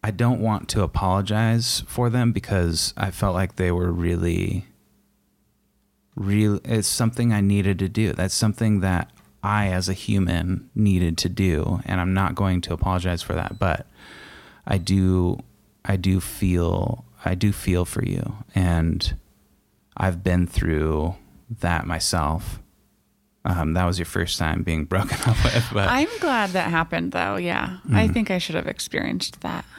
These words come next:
Speaker 2: especially if something like that <laughs> happens again. It won't be the first time.
Speaker 1: Yeah.
Speaker 2: I think it was important for me to be able to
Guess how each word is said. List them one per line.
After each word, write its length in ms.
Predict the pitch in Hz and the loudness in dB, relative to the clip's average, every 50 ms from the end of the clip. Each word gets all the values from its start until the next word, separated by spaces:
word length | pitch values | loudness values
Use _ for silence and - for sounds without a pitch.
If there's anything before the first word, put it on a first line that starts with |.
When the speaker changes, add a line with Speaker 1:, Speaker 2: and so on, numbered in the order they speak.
| - - - - - - _ _ _ _ | -20 -20 -20 -20 -20 -20 _ _ _ _
Speaker 2:
especially 1120 | - 247 247 - - - - - - _ 196 190 196 - - - 247 247 254 254 254 247 - - | -2 0 0 0 0 -2 -2 -4 -4 _ 0 0 0 0 0 0 0 0 2 2 0 0 0 -2
if 160 | 190 196 - | -4 -4 -4
something 380 | - - - 185 170 - 190 190 | -4 -2 0 0 0 0 0 2
like 220 | 185 180 180 - | 2 0 0 0
that 180 | - 175 - 160 | -2 0 0 0
<laughs> 120 | 147 151 | -2 -4
happens 420 | 143 - - - 151 147 - - 180 | -6 -8 -8 -6 -6 -6 -4 -4 -4
again. 840 | 165 165 156 147 - - 151 139 135 139 147 170 196 208 208 202 - - - _ _ _ _ _ _ - - - - - - _ _ _ _ _ _ | -2 -2 -4 -4 -2 -2 0 0 2 2 2 2 2 2 0 -2 -8 -20 -20 _ _ _ _ _ _ -20 -20 -20 -20 -20 -20 _ _ _ _ _ _
It 140 | - 180 - | -4 -2 0
won't 160 | 165 160 147 | 0 0 0
be 80 | - 156 | -2 -4
the 80 | 151 | -4
first 240 | - - 160 156 - | -4 -6 -6 -6 -6
time. 240 | - - - 175 - - - _ _ _ _ _ _ _ _ _ _ _ _ _ _ _ - | -6 -6 -6 -6 -8 -10 -18 _ _ _ _ _ _ _ _ _ _ _ _ _ _ _ 2
Speaker 1:
Yeah. 300 | 110 101 90 80 - - - - _ _ _ _ _ _ _ _ _ _ _ _ _ _ _ _ _ _ _ _ _ _ _ _ _ _ _ _ - - - _ - 175 170 | 2 4 4 2 0 -2 -6 -16 _ _ _ _ _ _ _ _ _ _ _ _ _ _ _ _ _ _ _ _ _ _ _ _ _ _ _ _ -20 -20 -20 _ -16 -8 -8
Speaker 2:
I 40 | 180 | -6
think 200 | - - 180 170 | -4 -2 -2 -2
it 80 | 165 165 | -2 -2
was 160 | 170 165 170 | -2 0 0
important 460 | 165 160 - - 170 165 165 165 160 | 0 0 0 0 0 0 0 -2 -2
for 160 | - - 165 165 | -2 -2 0 0
me 220 | 165 165 165 165 | 2 2 2 2
to 280 | 156 160 160 156 170 - | 0 0 0 0 -2 -4
be 260 | - 220 - 170 165 | -6 -6 -2 -2 0
able 240 | 160 156 156 160 160 | 0 0 0 -2 -2
to 260 | 160 165 - - - | 0 0 -2 -2 -4